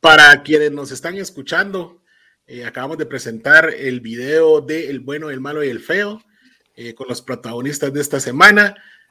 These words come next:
Eh, el bueno, Trevon Diggs, cornerback de los Dallas Cowboys. El malo, la ofensiva de los Steelers completa.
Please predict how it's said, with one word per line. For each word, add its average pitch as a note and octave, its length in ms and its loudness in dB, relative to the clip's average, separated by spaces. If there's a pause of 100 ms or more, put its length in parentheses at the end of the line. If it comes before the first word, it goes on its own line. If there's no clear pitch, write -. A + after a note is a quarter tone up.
(300)
Eh, A#2+ 680 -6
el C#3 180 -4
bueno, F3+ 720 2 (160)
Trevon D3 320 -4
Diggs, F3+ 340 -4
cornerback C3+ 680 -6
de A#2+ 140 -8
los G#2+ 200 -12
Dallas C3 320 -10
Cowboys. F#3+ 720 0 (800)
El C#3 340 2
malo, F3 460 4
la C3+ 200 -6
ofensiva C#3+ 760 -6
de C3 140 -8
los A2+ 160 -14
Steelers D#3 680 -6
completa. F#3 720 -10